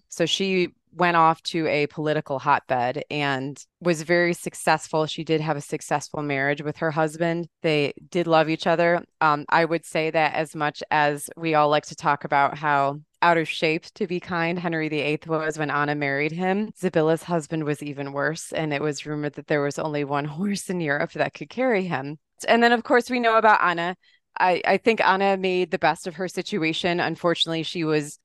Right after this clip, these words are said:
in my opinion, somewhat abandoned in England after the annulment because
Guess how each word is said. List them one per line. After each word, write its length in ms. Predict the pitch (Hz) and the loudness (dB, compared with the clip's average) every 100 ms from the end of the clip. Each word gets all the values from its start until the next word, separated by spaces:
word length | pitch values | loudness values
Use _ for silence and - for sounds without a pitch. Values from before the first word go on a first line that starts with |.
| _ | _
in 120 | 202 185 | 0 4
my 200 | 175 175 | 4 4
opinion, 340 | 196 180 170 | 2 -2 -2
somewhat 320 | - 175 - | 0 0 0
abandoned 500 | 156 165 156 165 165 | 0 2 2 -2 -4
in 300 | - 160 151 | -4 -4 -4
England 400 | - 165 160 156 | -4 -2 0 2
after 260 | 143 156 165 | 2 0 -4
the 160 | 151 | -2
annulment 480 | 147 143 151 156 151 | 0 2 2 -2 -4
because 600 | 170 156 170 143 139 - | -10 -6 -4 -4 -6 -12